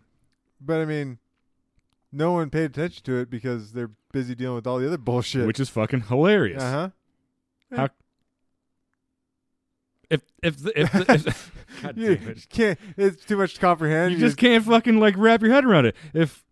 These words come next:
Speaker 2: this shit wasn't going on,
Speaker 1: Oh,
Speaker 2: alien
Speaker 1: yeah.
Speaker 2: shit would be going, a-, wait, is that why the purple alien thing's going around? Have you seen that?
Speaker 1: I haven't seen that.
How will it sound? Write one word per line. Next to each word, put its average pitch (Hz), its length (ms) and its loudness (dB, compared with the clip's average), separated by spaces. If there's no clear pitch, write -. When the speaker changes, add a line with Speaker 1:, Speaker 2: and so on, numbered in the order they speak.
Speaker 2:
this 240 160 4
shit 262 240 0
wasn't 214 280 4
going 190 260 6
on, 160 400 4
Speaker 1:
Oh, 156 260 2
Speaker 2:
alien 233 220 8
Speaker 1:
yeah. 175 60 8
Speaker 2:
shit 180 180 0
would 151 100 -2
be 160 80 4
going, 151 200 2
a-, 202 180 0
wait, 165 180 -2
is 143 60 -2
that 208 140 0
why 247 100 0
the 220 80 -2
purple 156 320 -2
alien 147 300 0
thing's 190 200 -2
going 196 220 2
around? 208 260 -2
Have 165 80 -6
you 208 40 -4
seen 214 220 -2
that? 220 220 0
Speaker 1:
I 147 40 0
haven't 185 200 0
seen 160 180 -2
that. 170 380 -4